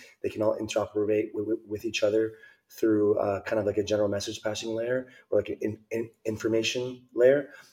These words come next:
Again, I'm not fully up to speed on the tech side, but more or less, like, I think, I think this, like,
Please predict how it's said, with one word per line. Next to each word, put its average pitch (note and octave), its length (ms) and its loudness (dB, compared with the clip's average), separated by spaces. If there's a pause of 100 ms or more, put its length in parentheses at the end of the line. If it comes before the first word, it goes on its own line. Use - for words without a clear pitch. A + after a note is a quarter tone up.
(140)
Again, G2+ 340 -2
I'm G#2+ 80 -2
not A2 220 -2
fully G#2+ 360 0
up G#2+ 100 2
to G2 80 -8
speed A2 200 -2
on G2+ 80 -2
the F#2+ 60 -6
tech - 240 -8
side, B2+ 320 2
but G2 240 -2
more G#2 240 2
or G2 60 2
less, G2+ 300 -2
like, G2 120 -8 (440)
I G2+ 40 -10
think, A2+ 220 0 (300)
I A2+ 80 -2
think A#2 180 2 (200)
this, A#2+ 240 4
like, G#2+ 220 2